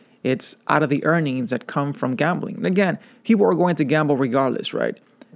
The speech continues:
People are doing it today through bookies. If you don't know what a bookie is, is when you get somebody outside who's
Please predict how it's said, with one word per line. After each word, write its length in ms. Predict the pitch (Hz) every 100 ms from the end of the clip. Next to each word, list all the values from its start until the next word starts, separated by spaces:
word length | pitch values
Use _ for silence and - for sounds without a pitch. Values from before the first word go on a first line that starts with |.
| - -
People 220 | 165 165
are 100 | 165
doing 300 | 143 165 156
it 120 | 151
today 440 | - 127 139 143 143
through 180 | - 120
bookies. 460 | 107 135 - 147
If 80 | 123
you 60 | 123
don't 80 | 123
know 60 |
what 100 | 120
a 40 | 110
bookie 440 | 127 127 131 -
is, 200 | 123 117
is 160 | 110 98
when 140 | 120
you 80 | 113
get 160 | 120
somebody 400 | - 127 123 120
outside 540 | 113 113 - 127 123 120
who's 200 | 117